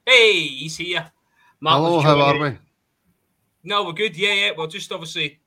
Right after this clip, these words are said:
Speaker 1: talking about the games that have preceded tomorrow night. Um, I, I'll, I'll ask you then, Martin. You know, the, the two big results. Obviously, Spain is a standout. But I kinda get the vibe or the feeling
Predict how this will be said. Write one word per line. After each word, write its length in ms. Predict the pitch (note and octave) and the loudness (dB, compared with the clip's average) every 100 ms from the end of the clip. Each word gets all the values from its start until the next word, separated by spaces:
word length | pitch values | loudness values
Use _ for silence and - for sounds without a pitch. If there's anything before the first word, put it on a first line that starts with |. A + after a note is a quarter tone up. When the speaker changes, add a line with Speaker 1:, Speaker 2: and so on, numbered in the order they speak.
| _ | _
Speaker 1:
talking 300 | - E3 D#3 | -8 -8 -8
about 400 | D3+ D3 D3+ D3+ - D3 | -6 -6 -4 -8 -14 -18
the 80 | |
games 300 | C#3+ D3 D3+ D3 | -10 -8 -8 -12
that 60 | |
have 100 | C#3+ | -18
preceded 420 | D3 - D3 D3 - - _ | -18 -18 -14 -16 -16 -20 _
tomorrow 420 | - C3+ C3+ C#3+ C3+ | -18 -14 -10 -10 -8
night. 380 | C#3 F3+ F#3+ _ _ _ _ | -8 -8 -10 _ _ _ _
Um, 500 | C#3 C#3 C3+ C3+ C3+ - _ C3+ | -8 -6 -4 -8 -12 -18 _ -16
I, 40 | - | -8
I'll, 200 | C#3+ C#3 C#3 | -6 -6 -4
I'll 160 | D3 | -2
ask 280 | F3 F3+ - | -2 -2 -12
you 200 | C#3+ D#3+ | -10 -6
then, 240 | D#3 D#3+ | -4 -4
Martin. 560 | D#3+ D#3 D#3 - D#3+ D#3 _ _ _ _ | -4 -6 -8 -14 -14 -16 _ _ _ _
You 100 | C#3 | -18
know, 60 | C#3 | -14
the, 140 | C3+ - | -14 -14
the 60 | C#3 | -18
two 300 | - F#3 F3 | -14 -12 -8
big 200 | E3 D3 | -8 -8
results. 320 | C#3 D3+ D#3 | -10 -10 -10
Obviously, 300 | D#3+ D#3+ D#3 | -10 -8 -8
Spain 420 | - - D3 D3 | -8 -4 -4 -4
is 120 | C#3+ | -6
a 60 | C3+ | -12
standout. 680 | - C#3+ C#3 D3+ E3 E3 D#3 _ _ _ _ | -8 -4 -4 -4 -8 -8 -12 _ _ _ _
But 100 | D3 | 0
I 160 | E3 | 0
kinda 260 | F3+ G3+ E3 | 0 -4 -4
get 160 | B2 D3 | -6 -8
the 80 | |
vibe 400 | C3+ C#3+ C#3 C#3 - _ _ | -8 -6 -6 -8 -14 _ _
or 120 | C#3 | -14
the 80 | C3+ | -14
feeling 480 | - D#3+ D#3 D3+ C#3+ | -12 -10 -6 -8 -10